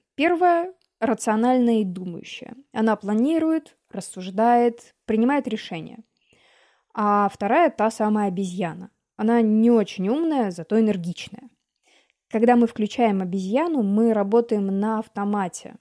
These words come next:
что ни в коем случае неплохо при грамотном менеджменте. Эта обезьяна, как солдат, она выполняет понятные приказы и выдает результат. Теперь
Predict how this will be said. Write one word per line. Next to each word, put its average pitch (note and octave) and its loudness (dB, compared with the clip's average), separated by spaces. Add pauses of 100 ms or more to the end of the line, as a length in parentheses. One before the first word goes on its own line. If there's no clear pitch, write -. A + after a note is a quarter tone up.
(200)
что - -4
ни A3+ 4
в - -6
коем C#4 0
случае B3 -4
неплохо A#3+ -2
при - -8
грамотном G#3 -2
менеджменте. F#3 -8 (500)
Эта A3 0
обезьяна, G#3+ 2
как - -10
солдат, G3 -4 (200)
она G3 -2
выполняет G#3 -2
понятные F#3+ -4
приказы B3 -2
и A3 -4
выдает F#3+ 0
результат. - -10 (1040)
Теперь A3 0